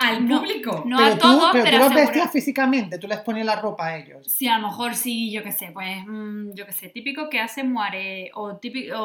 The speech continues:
Speaker 2: o para que no vayan todos del mismo color, pues a lo mejor les tenías que poner una chaqueta encima, o no
Speaker 1: Ujú.
Speaker 2: sé qué, y tenías que vestir también al
Speaker 3: Guau.
Speaker 2: público. Pero es que el público estaba ahí sentado tres horas,
Speaker 1: Qué
Speaker 2: y
Speaker 1: fuerte.
Speaker 2: yo digo, "Esta gente
Speaker 3: Pero esto me lo
Speaker 2: cómo".
Speaker 3: imagino como,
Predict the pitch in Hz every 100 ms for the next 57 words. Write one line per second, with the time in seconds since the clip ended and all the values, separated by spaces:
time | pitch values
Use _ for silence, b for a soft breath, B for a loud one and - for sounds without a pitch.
0 | 208 202 202 202 220 233 254 269 254 247
1 | 247 254 226 202 196 190 - 208 196 190
2 | 214 233 226 226 226 254 294 262 220 208
3 | 202 196 196 190 180 254 285 262 247 262
4 | 269 233 208 - 247 254 - _ - 202
5 | 196 208 254 160 139 127 - 180 139 131
6 | 220 254 247 - 196 _ _ _ _ _
7 | _ - 226 208 165 160 220 208 233 226
8 | 247 277 214 220 254 233 185 175 214 247
9 | 311 320 - 220 165 220 277 349 - _
10 | - 196 240 220 170 208 233 233 208 -
11 | - - 202 214 180 294 311 294 262 277
12 | 285 233 214 202 202